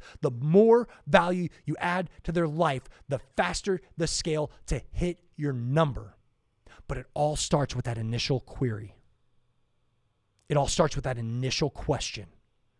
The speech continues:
It all starts with you looking into that internal computer and saying, "How can I add value to this world?"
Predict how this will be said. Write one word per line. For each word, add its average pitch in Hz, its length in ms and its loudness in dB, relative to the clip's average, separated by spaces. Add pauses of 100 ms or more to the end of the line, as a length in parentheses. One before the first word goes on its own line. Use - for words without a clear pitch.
(600)
It 147 80 6
all 139 120 4
starts 147 280 0
with 131 140 -6
you 135 140 -4
looking 139 300 -2
into 135 140 -4
that 120 180 -4
internal 139 340 -4
computer 127 460 -4
and 113 140 -4
saying, 110 420 -4 (360)
"How 127 520 -4 (240)
can 123 420 6
I 113 400 -4 (280)
add 120 380 -4
value 113 680 0
to 127 320 -6
this 110 360 -6
world?" 107 540 -2